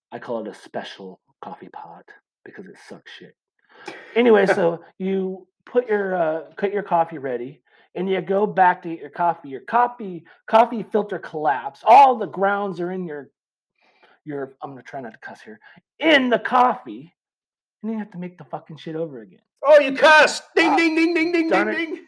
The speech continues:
Speaker 1: Sometimes I just can't help it. <laughs> You know what I'm talking about? You ever done
Speaker 2: Oh,
Speaker 1: that?
Speaker 2: yeah, but, uh, it hasn't happened in quite a while on me, or
Speaker 1: Or
Speaker 2: us
Speaker 1: how about when
Speaker 2: anyway.
Speaker 1: you go to make the coffee and you realize, "Oh, I didn't buy coffee." And you don't have no fucking coffee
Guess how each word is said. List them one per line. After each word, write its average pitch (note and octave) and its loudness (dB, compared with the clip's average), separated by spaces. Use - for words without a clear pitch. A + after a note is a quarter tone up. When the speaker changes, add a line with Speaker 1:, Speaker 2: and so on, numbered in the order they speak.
Speaker 1:
Sometimes B3+ -6
I E3+ -4
just F#3+ -10
can't D#3 -18
help B2+ -16
it. - -18
<laughs> - -18
You D#3+ -16
know F#3 -10
what G3+ -10
I'm G3 -14
talking F#3 -14
about? G3 -14
You D#3+ -8
ever F3+ -10
done G3 -2
Speaker 2:
Oh, B3+ 2
Speaker 1:
that? B3 -2
Speaker 2:
yeah, B3 -6
but, F3 0
uh, D3+ -14
it - -18
hasn't F3+ -16
happened F3 -14
in - -20
quite F3+ -6
a - -6
while F#3 -4
on B2 -10
me, C3 -12
or - -12
Speaker 1:
Or F3+ 0
Speaker 2:
us G3+ 0
Speaker 1:
how A3+ 2
about A3+ 4
when A3 -2
Speaker 2:
anyway. G#3 -6
Speaker 1:
you G#3 -4
go G#3 -4
to G3 -4
make G3 -12
the G3 -14
coffee F3+ -10
and D#3+ -14
you C#3 -14
realize, D3+ -6
"Oh, F3 -10
I C3+ -10
didn't C3+ -20
buy B2 -14
coffee." D3+ -18
And F#3+ -2
you G3+ -2
don't F3+ 0
have F#3 -6
no D3+ -8
fucking A2 -18
coffee - -20